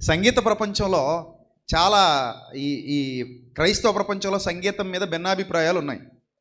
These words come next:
ఎవరి అభిప్రాయాలు ఏమైనా బైబిల్లో ఖచ్చితమైన నిషేధం ఎక్కడా లేదు.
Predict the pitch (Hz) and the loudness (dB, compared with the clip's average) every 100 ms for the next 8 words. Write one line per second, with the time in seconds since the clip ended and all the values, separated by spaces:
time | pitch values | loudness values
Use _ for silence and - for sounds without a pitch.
0 | _ _ _ _ - 147 180 196 202 190 | _ _ _ _ 0 4 6 4 2 2
1 | 196 185 139 160 156 123 120 117 - - | 4 4 2 0 0 -2 -6 -8 -12 -20
2 | - _ _ _ _ _ 120 135 175 208 | -20 _ _ _ _ _ -2 2 4 2
3 | 214 214 - 180 - 233 226 202 185 202 | 0 0 -2 2 2 2 0 -2 -2 0
4 | 196 190 - 220 214 147 | -2 -2 2 2 4 0